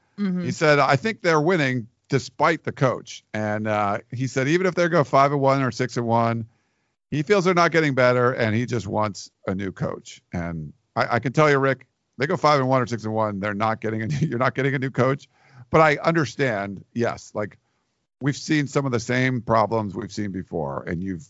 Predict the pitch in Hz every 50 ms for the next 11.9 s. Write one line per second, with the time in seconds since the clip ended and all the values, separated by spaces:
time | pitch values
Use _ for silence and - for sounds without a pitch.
0 | _ _ _ - - - 135 143 151 135 156 156 151 151 147 151 151 143 135 -
1 | - 110 113 - - - 101 98 92 95 85 82 87 92 95 92 85 80 78 85
2 | 90 101 117 113 110 147 147 147 143 147 147 143 123 - 135 120 127 120 - 92
3 | - - 101 98 - 104 87 80 87 92 92 92 92 90 90 87 85 - _ _
4 | _ _ _ _ _ _ _ _ _ _ - 143 135 127 - - 208 214 196 180
5 | 151 151 170 180 175 151 135 127 127 127 127 123 - - - - 139 143 143 135
6 | 131 123 113 - 113 117 104 - - - 123 120 117 110 104 - - 123 117 98
7 | 98 80 65 69 80 80 - 98 101 101 95 92 82 - _ _ _ _ _ _
8 | _ _ _ _ _ - - 220 220 214 180 143 - 185 165 151 147 147 151 -
9 | - _ _ - 135 147 156 151 - 147 151 151 151 - _ _ _ _ _ -
10 | - 131 123 143 135 127 - 143 131 - 123 113 - 127 123 127 127 131 135 127
11 | 123 - _ _ _ - 131 - 160 165 151 135 135 135 127 123 120 113